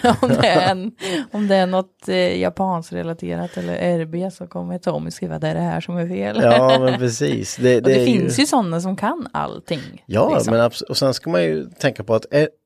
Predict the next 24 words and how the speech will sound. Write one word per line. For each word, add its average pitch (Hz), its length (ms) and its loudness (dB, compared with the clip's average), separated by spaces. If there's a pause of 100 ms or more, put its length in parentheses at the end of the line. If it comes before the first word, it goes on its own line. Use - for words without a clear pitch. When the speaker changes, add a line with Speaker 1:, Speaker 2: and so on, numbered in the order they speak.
(120)
Speaker 2:
liksom, 123 400 -6 (640)
nio 143 460 4
av 117 260 4
tio 98 500 -2
svar 92 280 0
du 101 120 -4
kommer 90 220 -8
få 92 460 -4
är 87 200 2
ju 82 480 -2 (200)
Speaker 1:
Skit. 160 440 -6
Speaker 2:
skit. - 600 -4 (280)
Men 104 180 2
det 110 80 4
där 110 240 6
svaret, 101 540 2
sista - 320 -2
svaret 90 260 0
där, 87 200 -2
kanske 90 300 -8
är 117 200 4
det 120 60 2
här. 87 300 -2 (180)
Speaker 1:
Precis. 240 320 -8